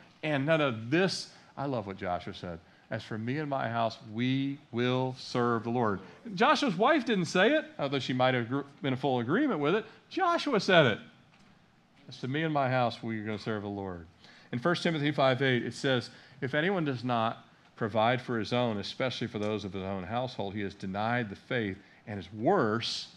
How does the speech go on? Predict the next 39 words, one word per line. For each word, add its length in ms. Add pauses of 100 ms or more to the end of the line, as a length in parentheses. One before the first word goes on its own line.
(640)
than 120
an 60
unbeliever." 760 (840)
Ouch. 800 (600)
Paul 260
warning 260
Timothy. 280
Timothy 240
was 140
a 40
pastor, 400
so 180
Paul's 340
telling 260
Timothy, 340 (280)
"You 120
must 240
preach 300
this." 180
So 140
that's 200
why 120
I'm 100
preaching. 300
And 100
my 80
name's 220
Timothy, 260
so 140
there 160
you 60
go. 140 (360)
So, 340
um, 400 (1040)
I 80
must 240
preach 280
it. 80 (380)
So, 540